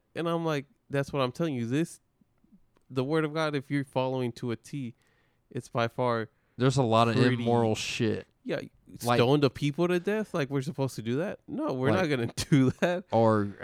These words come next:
Speaker 2: Moses killing women and children after he came down from, with the Ten Commandments for
Speaker 1: Yeah.
Speaker 2: sub-, uh, still worshiping the golden bull or
Speaker 1: The
Speaker 2: whatever.
Speaker 1: golden lamp, yeah.
Speaker 2: Yeah.
Speaker 1: But
Speaker 2: He,
Speaker 1: they're
Speaker 2: they
Speaker 1: pretty
Speaker 2: killed
Speaker 1: nice.
Speaker 2: everyone. It's in the, it's,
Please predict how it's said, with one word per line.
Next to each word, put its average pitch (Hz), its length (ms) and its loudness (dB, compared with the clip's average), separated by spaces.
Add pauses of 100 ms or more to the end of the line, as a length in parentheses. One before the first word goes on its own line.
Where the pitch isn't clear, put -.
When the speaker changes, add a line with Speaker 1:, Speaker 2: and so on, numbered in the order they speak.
(120)
Speaker 2:
Moses 113 960 2
killing 117 720 2
women 113 340 2
and 104 160 -4
children 120 640 2
after 107 240 0
he 98 100 0
came 104 280 -4
down 101 280 -4
from, 98 540 -8
with 101 180 -4
the 92 80 -6
Ten 104 300 -2
Commandments 107 880 -6
for 101 180 2
Speaker 1:
Yeah. 117 80 -6
Speaker 2:
sub-, 101 140 0 (320)
uh, 98 140 -2
still 107 360 2
worshiping 104 680 -2
the 101 120 -8 (220)
golden 104 400 0
bull 101 160 -2 (140)
or 120 80 -6
Speaker 1:
The 117 40 -8
Speaker 2:
whatever. 123 200 -2
Speaker 1:
golden 110 360 0
lamp, 110 280 -4
yeah. 113 220 -4 (220)
Speaker 2:
Yeah. 107 320 -2
Speaker 1:
But 131 140 -4 (380)
Speaker 2:
He, - 80 -6
Speaker 1:
they're 117 100 -4
Speaker 2:
they 120 140 2
Speaker 1:
pretty 294 120 -2
Speaker 2:
killed 170 200 8
Speaker 1:
nice. 170 80 8
Speaker 2:
everyone. 131 420 4 (160)
It's 127 220 0
in 208 160 4
the, 190 200 2
it's, - 240 -4